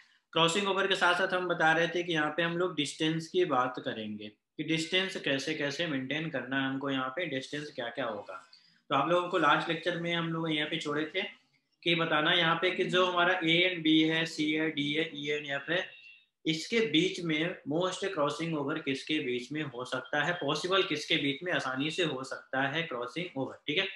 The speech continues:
यहाँ पे हम लोगों ने बात कर रहे थे, देखना, ध्यान देना, ठीक है।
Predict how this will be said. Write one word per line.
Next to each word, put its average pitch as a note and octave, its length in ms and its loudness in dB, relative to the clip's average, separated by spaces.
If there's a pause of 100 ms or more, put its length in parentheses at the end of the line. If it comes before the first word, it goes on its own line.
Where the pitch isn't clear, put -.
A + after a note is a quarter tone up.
(200)
यहाँ D3 160 4
पे E3 100 0
हम D#3 120 2
लोगों D3 180 -2
ने D#3 60 -2
बात B2+ 280 0
कर A#2+ 100 -4
रहे A2 200 -6
थे, A2+ 120 -14 (420)
देखना, C#3 280 0
ध्यान B2+ 240 -4
देना, A2 200 -6
ठीक D#3 180 -2
है। G3 60 2